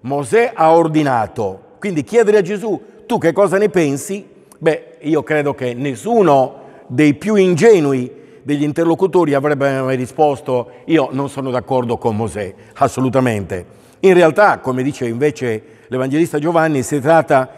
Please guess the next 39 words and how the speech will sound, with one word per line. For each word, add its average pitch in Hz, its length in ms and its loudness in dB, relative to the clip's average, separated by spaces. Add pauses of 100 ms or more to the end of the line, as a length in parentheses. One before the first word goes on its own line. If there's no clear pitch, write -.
(180)
di 165 140 -2
un 202 160 0
trabocchetto, 156 680 -4
dice, 110 280 -8
per 151 180 -2
avere 226 680 -2
motivo 233 840 -2
di 127 180 -4
che 147 140 2
accusarlo. 95 720 -2 (280)
Ecco, 175 400 2
simile 233 440 2
a 165 60 2
quello 208 240 0
che 190 100 -2
gli 175 60 -2
avevano 165 280 -2
teso 170 360 -4 (280)
un'altra 170 380 0
volta 220 400 2
quando 170 720 0
gli 143 120 -2
avevano 175 300 2
portato 165 800 0 (280)
una 147 220 -2
moneta, 214 640 0
gli - 60 -8
avevano 156 220 0
detto, 139 260 0
"Ma 139 220 -4
è 175 120 -4
lecito 247 380 -2
o 220 40 2
no 147 180 2
pagare 131 420 0
il 127 80 -2
tributo 131 380 -4
a 123 60 -2
Cesare?" 104 640 -6